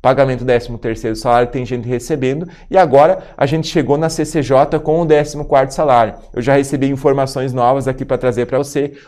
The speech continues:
O relator deixou pronto já esse relatório, que é o Ricardo Silva, colocou aí já as alterações técnicas no parecer do décimo quarto salário. "João, a gente vai receber o décimo quarto, vai mudar os valores do décimo quarto salário?" Eu preciso explanar muito bem isso com você também.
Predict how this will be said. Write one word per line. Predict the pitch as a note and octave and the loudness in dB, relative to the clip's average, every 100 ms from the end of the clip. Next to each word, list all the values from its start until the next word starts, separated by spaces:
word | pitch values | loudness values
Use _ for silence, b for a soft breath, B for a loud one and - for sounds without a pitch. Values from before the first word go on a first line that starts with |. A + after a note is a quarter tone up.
| - | -2
O | C3+ | 2
relator | C#3 D3+ D3+ C#3 C#3+ | 4 4 4 2 2
deixou | C3 D3+ F3 - D3+ D#3+ | 2 2 2 0 2 2
pronto | D#3+ C#3 E3 F#3+ E3 | 2 2 2 0 -2
já | A2+ A#2+ C3 C#3 B B | 2 4 2 0 B B
esse | B2+ C3+ | -6 -2
relatório, | C#3 A#2+ A#2 B2+ C3 | 0 2 2 0 0
que | C3 | 2
é | |
o | B2+ | 0
Ricardo | C3+ C3+ A#2+ A#2 | 0 0 -2 -2
Silva, | - C3 D3 B B - | -6 -4 -4 B B -4
colocou | D#3 D#3 D#3 D3+ D#3+ | 2 4 4 4 4
aí | D3 D3 | 6 2
já | D3 C3+ C3+ | 2 4 4
as | C#3 | 2
alterações | C#3 C#3+ C3 B2+ C3 D3 - | 0 2 0 0 -4 -6 -6
técnicas | - C#3+ G3+ - E3+ C3+ A#2+ | 0 2 2 -2 -8 -6 -4
no | C3+ | -4
parecer | C#3 C3 C#3 C#3+ C3+ | 0 0 0 0 0
do | C#3 | 0
décimo | B2+ A#2 - C3 | 0 0 -4 -10
quarto | - A#2+ A#2+ | -2 0 0
salário. | C#3+ A#2 B2+ | -2 -2 -2
"João, | C3 C3+ G2+ B B | -2 -4 -6 B B
a | B2+ | -6
gente | D3+ D3+ | -4 0
vai | D3 D#3 | 2 2
receber | E3 E3 C#3+ C3+ | 2 -2 -2 2
o | D#3+ | 2
décimo | D3 C#3 C#3 A#2 | 2 -2 -6 -4
quarto, | B2 C3 C3+ | 0 0 0
vai | B2+ C#3+ | 2 2
mudar | E3+ D#3+ A2+ B2+ E3 G3+ - - | 2 0 2 2 2 -2 -8 -10
os | C#3+ B2 | -6 0
valores | C3+ C3 C#3 | 2 4 2
do | C#3 | 0
décimo | B2 A#2+ - B2 | 0 0 -2 -4
quarto | B2 A#2+ | 0 -2
salário?" | - A#2+ B2 | 0 0 2
Eu | B2 | 0
preciso | B2+ C#3 C3+ | -6 -10 -10
explanar | C#3 D3+ C#3 C#3 | -4 -2 -2 -4
muito | C#3+ D3 | -6 -6
bem | C3+ C3+ | -6 -6
isso | C3 - | -8 -10
com | B2+ | -8
você | B2+ B2 | -8 -6
também. | B2 C#3 B2 A2 - | -6 -4 -4 -8 -16